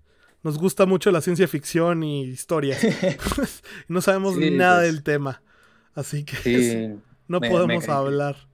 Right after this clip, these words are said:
Speaker 1: <laughs>
Speaker 2: sí se necesita una, una carrera entera para, para hablar de estas cosas ya como, como que, como neurología, pues sí.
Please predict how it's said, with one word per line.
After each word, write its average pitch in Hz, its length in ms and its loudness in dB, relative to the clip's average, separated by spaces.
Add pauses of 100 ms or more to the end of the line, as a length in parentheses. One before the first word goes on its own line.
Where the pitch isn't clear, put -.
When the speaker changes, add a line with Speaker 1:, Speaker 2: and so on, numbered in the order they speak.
(360)
Speaker 1:
<laughs> - 720 -10
Speaker 2:
sí 135 80 -4
se 160 120 -2
necesita 127 400 -2
una, 135 300 0
una 117 520 -2
carrera 107 420 -2
entera 120 400 -2
para, - 260 -10 (400)
para 165 200 2
hablar 151 300 2
de 143 80 2
estas 139 260 -2
cosas 131 280 -2
ya 113 140 2
como, 113 420 -2
como 95 300 -12
que, 95 280 -14 (640)
como 107 220 -8
neurología, 101 540 -6
pues - 160 -20
sí. - 140 -20